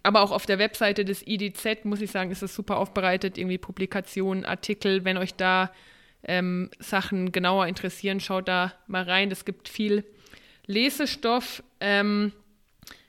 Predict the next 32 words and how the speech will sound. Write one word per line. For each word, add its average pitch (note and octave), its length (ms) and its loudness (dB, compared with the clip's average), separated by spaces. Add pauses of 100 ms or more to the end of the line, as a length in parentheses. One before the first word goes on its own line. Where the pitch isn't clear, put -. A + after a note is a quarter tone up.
ja, G3 280 6
und G3 360 -2 (680)
ansonsten, B3+ 800 0
ich, - 520 -8
äh, G#3 320 0 (1400)
würde A3+ 280 -2
ich A3+ 120 -2
noch G#3+ 180 0
mal, G3+ 300 6
äh, G3 200 2 (280)
die G3+ 60 -4
Frage A#3 280 6
an G#3+ 80 4
euch G#3+ 200 0
stellen. A#3+ 400 0
Habt A#3+ 180 -4
ihr B3+ 60 0
noch A3 120 -2
was, A3 180 -2
was G#3 120 -6
ihr G#3 80 0
mit G3+ 160 -2
auf G3+ 140 -8
den G3 340 -4
Weg - 520 -6
geben F#3+ 380 -2
möchtet, C4 420 -6
was G3+ 160 -6
jetzt - 140 -12
noch G3 160 -8
offen A3+ 260 -6
ist? - 480 -8